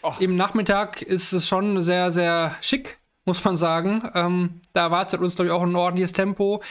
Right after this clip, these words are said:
Speaker 2: Da erwarten uns viele achtziger.
Speaker 1: Ja.
Speaker 2: Aber wer erwartet uns da am Ende im Siegerinterview, ist die Frage.
Speaker 1: Ja, ich glaube, dass, äh, Smith sein, ähm, Bullet jetzt gedodged hat,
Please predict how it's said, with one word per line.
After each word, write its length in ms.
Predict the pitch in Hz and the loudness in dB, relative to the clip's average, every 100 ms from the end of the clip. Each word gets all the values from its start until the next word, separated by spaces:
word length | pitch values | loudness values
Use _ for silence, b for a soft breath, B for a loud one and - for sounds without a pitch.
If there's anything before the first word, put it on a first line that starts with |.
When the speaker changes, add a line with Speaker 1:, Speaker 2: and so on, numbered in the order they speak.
| B B | B B
Speaker 2:
Da 100 | 170 | 0
erwarten 380 | 160 165 170 165 | 2 0 0 -2
uns 180 | 160 - | 0 0
viele 220 | 233 214 196 | 0 0 0
achtziger. 680 | 196 - 185 175 175 180 180 b b | -2 -2 0 2 2 -2 -6 b b
Speaker 1:
Ja. 100 | - _ _ _ _ _ _ _ _ _ - | -20 _ _ _ _ _ _ _ _ _ -4
Speaker 2:
Aber 320 | 170 180 156 | 0 0 0
wer 380 | 175 196 196 175 - _ _ _ - | 0 0 -2 -4 -10 _ _ _ -6
erwartet 480 | 165 175 185 185 | -2 0 -2 -4
uns 240 | 190 190 - | -2 -2 0
da 220 | 190 175 | 0 0
am 100 | 175 | 0
Ende 320 | 180 185 180 | -2 0 0
im 120 | 170 | 0
Siegerinterview, 600 | 165 269 190 160 151 143 | 0 0 0 0 0 0
ist 160 | 139 - | -2 -4
die 40 | |
Frage. 360 | 147 135 131 123 _ _ _ _ - | -4 -4 -4 -6 _ _ _ _ -20
Speaker 1:
Ja, 180 | 107 127 | -14 -14
ich 80 | |
glaube, 260 | - 127 131 | -8 -8 -6
dass, 220 | 123 117 | -10 -10
äh, 300 | 120 120 117 | -8 -6 -8
Smith 480 | 113 139 147 - _ b b b b _ | -10 -8 -8 -10 _ b b b b _
sein, 560 | - 123 123 123 120 _ _ _ _ - 156 | -8 -6 -6 -10 -16 _ _ _ _ -10 -6
ähm, 640 | 139 123 117 113 113 113 _ _ _ | -6 -6 -12 -14 -16 -20 _ _ _
Bullet 280 | 165 165 151 139 | -6 -4 -4 -4
jetzt 420 | 139 - - - | -8 -10 -20 -14
gedodged 500 | 139 143 160 - - | -8 -2 -2 -4 -4
hat, 400 | 165 160 - | -4 -4 -14